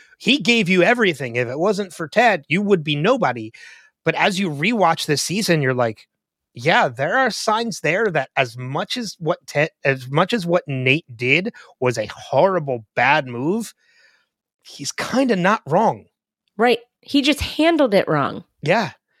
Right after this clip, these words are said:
Speaker 2: And
Speaker 1: There
Speaker 2: that's
Speaker 1: are
Speaker 2: because
Speaker 1: s-
Speaker 2: nobody showed him how to handle stuff like this.
Speaker 1: Yeah.
Speaker 2: His dad is a dick. His mom is an enabler.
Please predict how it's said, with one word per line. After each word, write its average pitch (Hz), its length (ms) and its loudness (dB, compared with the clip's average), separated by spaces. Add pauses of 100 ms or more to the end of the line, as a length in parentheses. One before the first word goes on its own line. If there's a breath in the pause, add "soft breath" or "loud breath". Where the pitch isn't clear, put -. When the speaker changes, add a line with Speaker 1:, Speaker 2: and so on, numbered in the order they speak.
(180)
Speaker 2:
And 247 140 2
Speaker 1:
There - 120 4
Speaker 2:
that's 226 80 4
Speaker 1:
are 247 60 4
Speaker 2:
because 269 200 2
Speaker 1:
s- 262 60 4
Speaker 2:
nobody 330 560 2
showed 349 460 0
him 311 180 2
how 277 180 2
to 311 120 0
handle 359 580 2
stuff - 360 -4
like 151 280 0
this. - 520 -4
Speaker 1:
Yeah. 131 200 2 (200)
Speaker 2:
His 233 200 2
dad 262 560 2
is 233 160 2
a 190 80 2 (180)
dick. 135 400 -6 (200 loud breath)
His 277 220 2
mom 269 400 4
is 262 120 2
an 233 80 4
enabler. 170 720 2